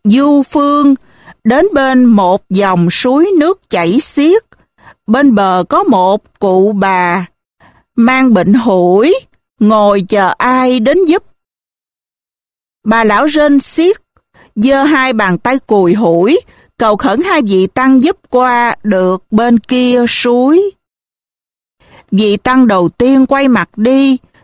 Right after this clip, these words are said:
tỏ vẻ kinh tởm mùi tanh hôi của thứ bệnh truyền nhiễm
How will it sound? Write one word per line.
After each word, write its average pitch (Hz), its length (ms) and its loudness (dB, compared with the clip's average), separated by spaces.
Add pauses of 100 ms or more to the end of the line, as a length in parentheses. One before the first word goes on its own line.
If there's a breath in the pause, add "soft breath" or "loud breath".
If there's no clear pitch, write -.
(100)
tỏ 226 200 -2
vẻ 214 140 -2
kinh 330 360 0
tởm 190 500 0
mùi 370 260 0
tanh 302 260 -2
hôi 277 240 0
của 220 140 -4
thứ 339 180 0
bệnh 180 240 -2
truyền 180 240 0
nhiễm 170 280 0